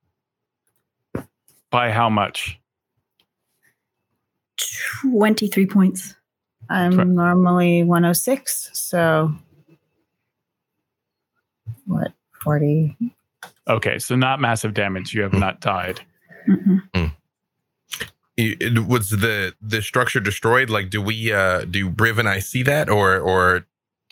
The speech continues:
Speaker 4: to,
Speaker 1: It's within
Speaker 4: to
Speaker 1: the
Speaker 4: us?
Speaker 1: mansion, so you, you don't see it.
Speaker 4: Right.
Speaker 2: Does the mansion lose?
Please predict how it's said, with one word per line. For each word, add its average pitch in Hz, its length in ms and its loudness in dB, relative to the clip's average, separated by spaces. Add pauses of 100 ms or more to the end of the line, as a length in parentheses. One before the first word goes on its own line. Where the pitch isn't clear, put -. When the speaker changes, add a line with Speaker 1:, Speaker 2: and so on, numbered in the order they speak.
(100)
Speaker 4:
to, - 120 -2
Speaker 1:
It's 131 140 -6
within 147 280 4
Speaker 4:
to - 40 2
Speaker 1:
the 156 60 0
Speaker 4:
us? 151 40 0
Speaker 1:
mansion, 165 360 0
so 135 160 -2
you, 127 400 2
you 120 160 -2
don't 143 380 -4 (180)
see 165 360 -2
it. 110 220 -6
Speaker 4:
Right. - 120 4
Speaker 2:
Does 233 100 4
the 240 100 2
mansion 233 440 0
lose? 214 460 0